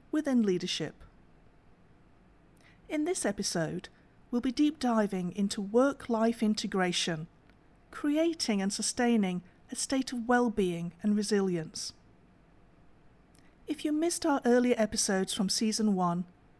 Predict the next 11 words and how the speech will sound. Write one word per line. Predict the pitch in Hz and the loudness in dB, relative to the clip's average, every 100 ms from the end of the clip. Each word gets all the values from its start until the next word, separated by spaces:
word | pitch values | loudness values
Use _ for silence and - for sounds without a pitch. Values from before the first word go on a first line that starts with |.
| _ - | _ -4
don't | 277 247 | 0 2
worry. | 208 170 165 170 - - _ _ - - | 2 0 -2 -8 -14 -20 _ _ -20 -10
They're | - 269 | -2 0
available | 277 - 269 285 240 233 | 0 2 2 2 2 -2
to | 208 | 0
download | 208 202 190 180 175 175 | 2 4 4 2 2 0
on | 170 | 0
numerous | 185 220 240 247 - | 2 4 6 4 2
major | 208 196 202 175 | 2 2 0 -4
podcast | - 233 240 247 240 - | -2 -2 -2 -2 -2 0
platforms. | 180 - - 170 160 165 | -2 -2 -4 -4 -4 -8